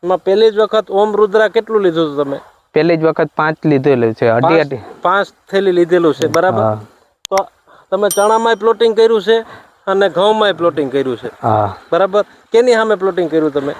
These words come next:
Speaker 2: ડી એ પી ની સામે.
Speaker 1: એની સામે પ્લોટિંગ કર્યું છે.
Speaker 2: હા.
Speaker 1: કાયદેસર કર્યું છે ને?
Speaker 2: કાયદે-
Speaker 1: તમે તમારે પહેલી વખત મળ્યા છો.
Speaker 2: હા.
Speaker 1: તો કેવું લાગ્યું બે પ્લોટિંગ કર્યું?
Speaker 2: બેયનું હરખે હરખું લાગ્યું. બેયનું કમ્પ્લીટ રિઝલ્ટ છે. ડી એ પી કરતાં બનતા સુધી વધારે રિઝલ્ટ ઓમ રુદ્રનું છે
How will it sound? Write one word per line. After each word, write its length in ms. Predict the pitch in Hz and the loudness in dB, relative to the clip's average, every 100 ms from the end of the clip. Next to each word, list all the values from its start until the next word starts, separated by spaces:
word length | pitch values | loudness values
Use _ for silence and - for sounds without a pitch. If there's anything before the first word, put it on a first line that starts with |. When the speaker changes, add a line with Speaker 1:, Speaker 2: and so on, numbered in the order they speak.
| - 143 | -4 0
Speaker 2:
ડી 80 | 151 | 4
એ 140 | 156 | 4
પી 160 | 143 127 | 2 0
ની 100 | 120 | 0
સામે. 260 | 113 104 92 - - - | 0 -2 -8 -16 -20 -4
Speaker 1:
એની 160 | 175 196 | 0 2
સામે 220 | 202 202 | 0 0
પ્લોટિંગ 380 | 185 202 196 170 | 0 0 0 2
કર્યું 220 | 185 107 | 2 2
છે. 160 | 104 98 | 0 -4
Speaker 2:
હા. 0 | - _ _ - | -8 _ _ -2
Speaker 1:
કાયદેસર 420 | 190 220 220 220 | 0 0 2 0
કર્યું 280 | 220 226 214 | 2 2 2
છે 80 | |
ને? 240 | 226 202 190 - - 165 | 0 0 -4 -8 -6 0
Speaker 2:
કાયદે- 160 | 147 | 0
Speaker 1:
તમે 100 | 147 | 0
તમારે 260 | 208 214 214 | -2 0 0
પહેલી 260 | 214 220 | 2 2
વખત 300 | 196 175 147 | 0 0 -2
મળ્યા 260 | 147 160 135 | 0 0 0
છો. 140 | 113 120 | -2 -4
Speaker 2:
હા. 260 | 107 104 98 - - - | 0 0 -4 -14 -20 -4
Speaker 1:
તો 80 | 180 | -4
કેવું 380 | - 240 247 226 | 2 2 4 2
લાગ્યું 300 | 226 226 190 | 2 2 2
બે 160 | 214 | 2
પ્લોટિંગ 400 | 190 196 190 190 | 4 0 0 0
કર્યું? 200 | 165 170 | 2 4
Speaker 2:
બેયનું 360 | 160 180 180 160 | 4 4 2 0
હરખે 260 | 170 - | 0 2
હરખું 240 | 165 160 160 | 0 2 2
લાગ્યું. 300 | 147 143 135 | 4 2 2
બેયનું 300 | 143 151 139 | 2 2 0
કમ્પ્લીટ 440 | 143 160 175 156 | 0 0 -2 0
રિઝલ્ટ 340 | 151 151 156 139 | 0 2 0 2
છે. 120 | 143 | 0
ડી 200 | 139 151 | 2 4
એ 80 | 151 | 2
પી 160 | 160 | 0
કરતાં 560 | 151 156 170 160 160 147 | -2 -2 2 2 2 2
બનતા 280 | 151 156 160 | -2 0 2
સુધી 220 | 160 151 | 2 2
વધારે 420 | 131 131 170 165 | 2 2 2 2
રિઝલ્ટ 340 | 151 156 160 | 0 2 2
ઓમ 200 | 156 156 | 4 2
રુદ્રનું 500 | 147 147 143 143 131 | 2 2 2 2 0
છે 260 | 120 147 120 | 0 0 0